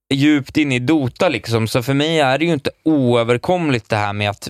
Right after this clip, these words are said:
på sikt förstå alla karaktärer, och det metagamet blir ju lite intressant för mig, att liksom lära mig så här, varför kan den där bli en jävla turret helt plötsligt? Varför kan den göra den här helt sjuka attacken? Varför har, kastar han sten på mig? Du vet.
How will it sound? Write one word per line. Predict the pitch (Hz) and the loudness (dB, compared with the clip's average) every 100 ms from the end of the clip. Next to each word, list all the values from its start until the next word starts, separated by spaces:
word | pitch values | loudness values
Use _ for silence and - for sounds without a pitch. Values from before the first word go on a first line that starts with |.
| - | -8
på | - | -4
sikt | 113 113 - - | -4 -4 -8 -10
förstå | - 123 - 180 175 143 | -6 -6 -2 0 2 2
alla | 113 95 | 2 -2
karaktärer, | 98 107 104 - 104 104 | -4 -4 -2 -2 -2 -2
och | 107 | -2
det | 110 135 | -2 -2
metagamet | 151 151 123 - 120 151 151 127 | -2 -2 -2 -2 -2 -2 -2 -4
blir | - 113 | -2 0
ju | 107 | 0
lite | 107 110 | 0 -2
intressant | 113 110 - 160 156 156 | -2 -2 -2 -2 -2 -6
för | - | -2
mig, | 101 90 | 0 0
att | 95 - | -2 -2
liksom | 110 107 | -2 0
lära | 110 120 107 113 | 0 0 -2 -2
mig | 135 117 | 0 0
så | 113 | 0
här, | |
varför | 110 135 131 | -2 -2 -4
kan | 131 | 0
den | 127 120 | 2 2
där | 143 156 | 2 0
bli | 123 110 | 0 2
en | 110 110 | 2 2
jävla | 120 107 | 0 -2
turret | - - 170 165 139 - | -6 0 2 2 2 0
helt | 101 | -2
plötsligt? | - 110 104 | -2 -4 -2
Varför | 123 123 117 | -2 -2 -2
kan | 123 120 | -2 0
den | 135 143 | 0 0
göra | 139 110 | 2 2
den | 107 110 | 2 0
här | 147 | 0
helt | 131 104 | -2 -4
sjuka | - 117 - 98 | -2 -2 -2 -2
attacken? | 110 110 - 101 107 - - - | -2 -4 -2 -4 -6 -18 -14 -4
Varför | 123 131 | -4 0
har, | 131 | -2
kastar | 131 131 120 120 | -2 -4 -2 -2
han | 117 | -2
sten | - - 135 185 123 | -4 -6 -4 -2 -4
på | 107 | -4
mig? | 98 - | -4 -2
Du | 135 | -2
vet. | 107 - | -2 -6